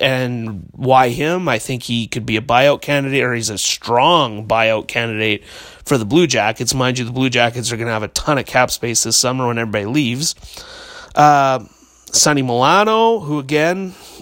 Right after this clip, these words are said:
coming from the Blue Jackets organization, maybe he'll finally have a spot with their team next year, but, you know, there was talk at the trade deadline that he was gonna get dealt, and, you know, he's a talented kid.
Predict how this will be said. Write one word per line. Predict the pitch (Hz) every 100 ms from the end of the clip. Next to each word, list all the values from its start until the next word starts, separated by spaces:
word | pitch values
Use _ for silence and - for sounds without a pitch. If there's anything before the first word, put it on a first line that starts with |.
| - _ _
coming | - 131 123
from | 131
the |
Blue | 131 170
Jackets | 175 180 175 160
organization, | 170 160 160 151 165 160 165 170 - - - - - -
maybe | 135 156 185 190
he'll | 151 170 170 160 160
finally | - 156 165 156 139
have | 147 147 135
a | 123 117 101
spot | - - - 127 143 -
with | 139 120
their | 117
team | - 165 185
next | 180 175 - 165
year, | 170 196
but, | 143 135 127 - - - - - - _ -
you | 131 127
know, | 131
there | 131 123
was | 139 156 -
talk | - 151 151
at | 139
the | 123
trade | - 156 151
deadline | 143 139 139 147
that | 131
he | 135
was | 139 127
gonna | 131 123
get | 123 104
dealt, | 175 170 139 - - - _ _ _ _ - - _ _ _
and, | - 117 113 110 110 92 - _ -
you | 113
know, |
he's | 110 117
a | -
talented | 123 120 139 147 123
kid. | 180 147 113 147